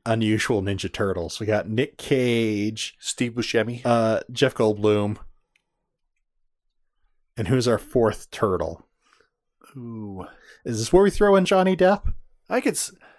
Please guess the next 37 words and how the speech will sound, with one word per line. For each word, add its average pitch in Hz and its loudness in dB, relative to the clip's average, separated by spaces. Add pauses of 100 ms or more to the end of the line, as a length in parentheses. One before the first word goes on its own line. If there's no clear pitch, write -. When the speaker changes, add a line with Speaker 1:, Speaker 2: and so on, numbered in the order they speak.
(600)
Speaker 2:
I - -16
could - -2
kinda 131 -4
see - -8
that 120 0
just 110 -8
as, 101 -2
like, 95 -4 (960)
we'd 165 2
have 202 4
to 170 2
actually 131 0
work 113 2
out, 104 0
like, 101 -4
okay, 110 -6
Speaker 1:
Uh, 143 -2
Speaker 2:
how 135 6
are 151 6
Speaker 1:
wh-, 165 4
Speaker 2:
they? 120 2
Speaker 1:
which 160 0
turtle 117 2 (220)
is 95 -4
Nicolas 101 -2
Cage? - -4 (420)
Since - -4
we're 110 -2
<laughs> - -
talking - 2
about - -6
this, - -4 (960)
<laughs> - -20
is 131 0
he 190 4
a 208 8
Raphael? 165 2